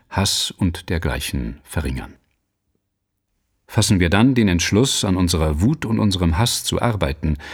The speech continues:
so dürfen wir uns allerdings nicht mit frommen Wünschen begnügen. „Möge keine Wut in mir aufflammen“ oder „Möge ich von Hass frei sein“. Das kann zwar hilfreich sein, bloße Wünsche werden Sie jedoch nicht sonderlich weit bringen.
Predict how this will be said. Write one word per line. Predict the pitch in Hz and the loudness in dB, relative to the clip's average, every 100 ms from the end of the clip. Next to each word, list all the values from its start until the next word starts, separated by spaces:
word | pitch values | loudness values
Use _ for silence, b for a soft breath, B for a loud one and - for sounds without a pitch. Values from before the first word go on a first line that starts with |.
| B | B
so | - 87 | -2 2
dürfen | 95 127 135 | 4 2 2
wir | 113 92 | 2 0
uns | 82 | -2
allerdings | - 107 98 90 - | 0 2 2 0 2
nicht | 101 131 - | 2 2 -2
mit | 107 - | -2 -2
frommen | - 98 110 104 | -2 2 2 2
Wünschen | 82 - 80 69 | 0 0 -2 -2
begnügen. | 76 90 85 78 73 67 B B B B B | 0 2 2 0 -2 -4 B B B B B
„Möge | 90 107 113 101 87 85 | 4 4 4 2 0 0
keine | 95 110 113 85 85 | 0 2 2 2 2
Wut | 143 - | 0 0
in | 90 | 0
mir | 82 80 | 2 0
aufflammen“ | 113 - - 65 65 67 | -2 -4 -4 -4 -2 0
oder | 98 90 80 71 B B | 0 2 0 -2 B B
„Möge | 90 110 127 101 | 4 6 4 2
ich | - 85 | -2 -2
von | - 71 | -2 0
Hass | 101 - - | 0 0 -4
frei | - 101 - | -6 -6 -4
sein“. | 92 - - - _ _ _ _ _ _ _ - | -6 -8 -14 -18 _ _ _ _ _ _ _ -10
Das | 73 - | -8 -4
kann | - 80 | 0 0
zwar | - 71 65 | 0 -4 -4
hilfreich | - 104 - - 90 | 0 0 0 -8 -6
sein, | - 98 113 - b b b b b - | -4 -2 -2 -4 b b b b b -4
bloße | 90 85 - 82 | 0 0 2 4
Wünsche | 139 143 - 69 B B B | 2 2 -2 -4 B B B
werden | 87 80 82 | 0 0 0
Sie | 76 101 | 2 2
jedoch | 127 104 87 - | 2 0 -2 0
nicht | 104 - - | 0 0 -2
sonderlich | 85 87 85 85 - | 0 0 -2 -4 -6
weit | - - | -6 -10
bringen. | - | -12